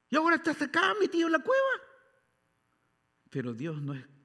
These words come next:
gracias a Dios que Dios no es como nosotros. Que así le hablamos a, "No, pues no te acuerdas, ¿por qué estás así? Levántate ya, sal". Pero Dios no trata así a una persona en depresión.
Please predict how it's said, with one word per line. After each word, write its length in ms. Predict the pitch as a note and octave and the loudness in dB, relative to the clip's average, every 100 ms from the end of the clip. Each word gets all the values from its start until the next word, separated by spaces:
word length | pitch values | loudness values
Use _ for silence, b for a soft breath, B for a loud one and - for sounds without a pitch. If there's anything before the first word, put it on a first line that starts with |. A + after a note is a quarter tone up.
| - - D#3+ | -20 -20 -20
gracias 300 | - D3 D#3 | -18 -16 -16
a 60 | C#3 | -16
Dios 180 | D#3 - | -16 -16
que 140 | C3+ | -14
Dios 200 | C#3+ C#3+ | -14 -14
no 60 | D3+ | -14
es 60 | C#3 | -14
como 220 | C#3+ A#2 | -16 -16
nosotros. 420 | G#2+ - - _ _ _ _ _ _ b b b b _ _ b b b b b | -16 -18 -20 _ _ _ _ _ _ b b b b _ _ b b b b b
Que 80 | D3 | -12
así 200 | - F#3+ | -4 0
le 120 | G3 | 0
hablamos 400 | D3 F3+ G3+ D3 | 0 -2 -2 -4
a, 120 | C3+ | -8
"No, 460 | C3+ - C#4 D4 C#4+ | -10 -8 -4 -4 -4
pues 100 | C#4 | -4
no 100 | D#4 | -2
te 60 | D4+ | -2
acuerdas, 500 | D#4+ E4 E4 E4 D4 | 0 0 2 0 0
¿por 180 | D4+ C4+ | -6 -6
qué 60 | |
estás 180 | D4 C#4+ | -8 -6
así? 340 | B3+ E4 E4+ E4 | -6 -4 -2 -2
Levántate 600 | D4+ F4 F4 D4+ C4 D4+ | 0 2 2 0 -6 -6
ya, 340 | E4 E4 C4 B B B B | -2 -2 -2 B B B B
sal". 480 | D4 E4 F4 B3 F3 - _ _ _ _ _ _ _ _ _ _ | 0 2 2 0 -4 -16 _ _ _ _ _ _ _ _ _ _
Pero 180 | C3 B2+ | -14 -12
Dios 240 | A#2+ G3+ F#3 | -8 -8 -8
no 140 | F3+ | -10
trata 260 | F3+ F#3 B2+ | -12 -14 -16
así 300 | - D3+ C#3+ | -14 -8 -6
a 80 | |
una 180 | A#2+ C#3 | -6 -8
persona 400 | B2 G#2 C3+ B2+ | -10 -14 -12 -10
en 80 | A2 | -12
depresión. 500 | A2 - - - | -14 -20 -18 -18